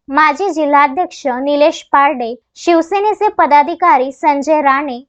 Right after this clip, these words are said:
भारतीय जनता पार्टीचे युवा मोर्चा शहराध्यक्ष भूषण आदींनी उपोषण मंडपाला भेट देऊन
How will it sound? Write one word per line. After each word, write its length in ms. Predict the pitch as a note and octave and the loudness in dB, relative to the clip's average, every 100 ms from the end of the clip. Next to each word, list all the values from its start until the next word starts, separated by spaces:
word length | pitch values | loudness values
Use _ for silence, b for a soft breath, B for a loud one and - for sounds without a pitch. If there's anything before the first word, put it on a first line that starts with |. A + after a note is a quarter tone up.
| _ _ - | _ _ -4
भारतीय 460 | D4+ D4+ D4 G4+ | 0 0 -2 -6
जनता 360 | F4+ G4+ F#4 F#4+ | -4 -4 0 0
पार्टीचे 720 | F#4 D#4 C4+ D#4+ D#4+ C4+ C4+ | 2 0 0 -4 -6 -2 -2
युवा 320 | C#4+ D4 D#4 | 0 2 2
मोर्चा 460 | F#4 F4+ F4 F4 F4+ | 2 -4 -4 0 -2
शहराध्यक्ष 760 | E4+ D#4+ C4 C4+ C#4+ C4+ D#4 - B3+ A#3+ | 0 0 2 4 2 -2 -6 -4 -4 -2
भूषण 440 | C4+ D4 C#4 A#3 C4 _ _ - | -4 -4 -6 -10 -12 _ _ 0
आदींनी 460 | D4 C4+ F#4+ G4+ | 0 0 -4 -4
उपोषण 540 | G#4 C#4 D4+ D4 F#4 F4+ | -4 -2 -2 0 -4 -2
मंडपाला 680 | C#4+ C4+ C#4 D#4+ D4+ B3+ B3+ | -2 0 0 2 2 0 -2
भेट 360 | C#4+ D4+ C4+ | 0 0 0
देऊन 280 | D#4+ C4+ B3 | 0 0 -2